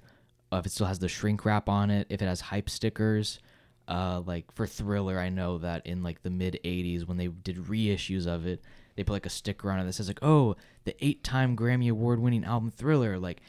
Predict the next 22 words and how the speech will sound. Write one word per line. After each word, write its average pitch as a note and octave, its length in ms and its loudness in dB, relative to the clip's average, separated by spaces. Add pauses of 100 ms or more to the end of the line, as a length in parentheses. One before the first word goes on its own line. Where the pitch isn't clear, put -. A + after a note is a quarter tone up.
(120)
if - 60 -6
it G2 60 0
has G2+ 60 2
a F#2+ 40 0
hype A2 240 0
sticker - 300 -2
still F#2+ 300 0
on F2+ 200 0
it. F2 260 -2
Um, F2+ 480 2 (720)
if A#2+ 80 0
it's B2 120 0
a B2 40 8
mispressing, C3 1000 2 (320)
that G2 480 0
gets A2 260 2
it G#2+ 80 2
a G#2+ 40 4
lot G#2+ 200 4
of G#2+ 60 4
money. G#2+ 360 2
So, F2+ 540 0